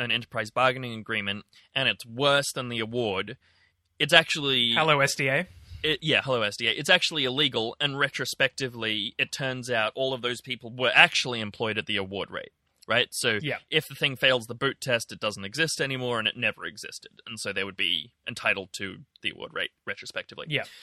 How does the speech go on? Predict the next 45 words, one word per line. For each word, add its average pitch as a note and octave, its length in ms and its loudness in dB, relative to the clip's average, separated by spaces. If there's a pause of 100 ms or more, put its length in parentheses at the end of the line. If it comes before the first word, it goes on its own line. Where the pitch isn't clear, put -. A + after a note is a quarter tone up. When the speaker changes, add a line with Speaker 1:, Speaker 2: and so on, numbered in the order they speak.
(120)
Speaker 1:
So D3+ 100 -4
this F#3+ 140 6
bill F#3+ 200 4
will C#3+ 240 2
basically F3 460 4
scrap - 320 -4
the C#3 60 -8
Better A#2+ 240 2
Off A#2 160 0
Overall A2+ 340 -2
test, G#3 300 -2
or D#3 80 -4
be D#3 100 -2
like, C#3 240 2 (960)
they G#3 80 12
have A3+ 160 4
to - 80 -14
be G3 80 4
better G3+ 300 8
off G3+ 180 0
overall, G#3 500 4
except - 420 -2
if A3+ 200 -4
they G#3+ 160 -2
kinda A3+ 320 -2
don't G#3+ 220 0
want C#4 180 2
to. - 140 -8 (580)
Um, D3 540 8
yeah, C#3+ 180 6
so - 100 -4
this A3 120 0
is A#3+ 80 2
a A3+ 40 4
green D#3+ 380 2
flag C3+ 200 4
Speaker 2:
Unless F#3+ 200 8
Speaker 1:
for G#3+ 80 8
Speaker 2:
your G3 80 10
Speaker 1:
anti-working F3 180 6 (100)
Speaker 2:
union E3+ 140 8
has E3 180 0
Speaker 1:
unions. B2+ 100 -8
Speaker 2:
deliberately D3+ 500 2
organized C3 600 0